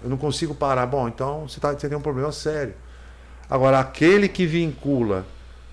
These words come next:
o fato de ter excessos,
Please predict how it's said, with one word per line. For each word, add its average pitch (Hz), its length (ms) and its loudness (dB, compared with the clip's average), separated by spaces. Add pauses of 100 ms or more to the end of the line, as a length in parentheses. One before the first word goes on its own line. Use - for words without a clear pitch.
(260)
o 143 100 -4
fato 147 520 2
de 123 440 -2 (1160)
ter 143 160 4
excessos, - 1000 2